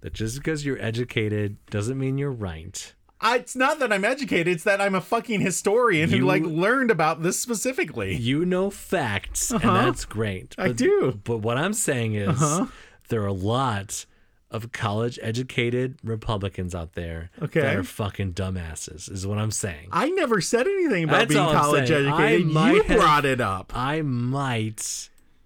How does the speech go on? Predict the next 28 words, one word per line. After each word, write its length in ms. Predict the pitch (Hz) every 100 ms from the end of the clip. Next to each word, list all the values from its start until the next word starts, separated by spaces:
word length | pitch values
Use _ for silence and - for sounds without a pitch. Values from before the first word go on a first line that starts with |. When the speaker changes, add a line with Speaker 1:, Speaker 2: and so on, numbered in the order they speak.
| - - - - - -
Speaker 1:
have 760 | 120 - 123 113 113 110 131
some 420 | 135 - 131 113
baggage 580 | 107 110 104 98 95 95
from 220 | - 110
our 140 | 101 101
group 300 | - 127 156
message 440 | 113 - 95 90
from 160 | - 101
earlier 380 | 90 87 90 90
today. 420 | 98 85 76 101 - - - -
<laughs> 120 | 180 - - - - - 220 - 135 180 - -
When 160 | 156 131
we 140 | 160
were 100 | 139
talking 280 | 131 147 131
about 320 | 120 120 117 - - -
multi-party 560 | 117 110 120 113 107 107
systems 480 | - 104 - 101 95
that 100 | 107
we're 80 | 139
not 200 | 208 240
gonna 160 | 247
get 140 | 226 233
into. 360 | 226 175 180
Speaker 2:
That 240 | 165 165 139
don't 260 | 156 151
work. 480 | 135 120 101 - -
Speaker 1:
Jason, 600 | - 214 240 202 180 175